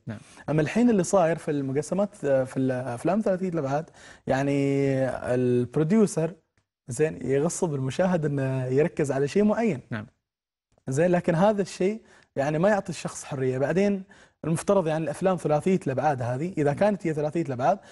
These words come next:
Speaker 2: المفترض، آه، بعد يتغير الأورينتيشن تبع الكاميرا، كل ما لف الشخص، آه، مثلًا كذا أو
Speaker 1: زين.
Speaker 2: كذا، آه، عينه. لكن وش اللي نلاحظه نحن؟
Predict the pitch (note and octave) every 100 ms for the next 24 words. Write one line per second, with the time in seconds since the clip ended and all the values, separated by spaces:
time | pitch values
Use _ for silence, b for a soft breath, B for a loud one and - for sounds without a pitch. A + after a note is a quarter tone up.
0 | B - D3 - G3+ E3 D3 D3 C#3+ C#3
1 | C#3 C3 D#3+ F3 D3+ C3+ C#3 F3 G3+ E3+
2 | - D#3 D3+ C#3+ E3+ F3 C#3 C3+ B2+ A#2+
3 | - D#3+ C3 D#3 - B B - D3+ D3
4 | D3 - - E3+ - - - C#3 C#3 D3+
5 | D3+ D3 D3+ A#2 C3 C#3 D#3 - B B
6 | - C3+ C3+ C3 C3 A#2+ D#3 B2+ E3 G3+
7 | G3 - G3 E3+ D#3 D3 D3 D3 - C3
8 | - D3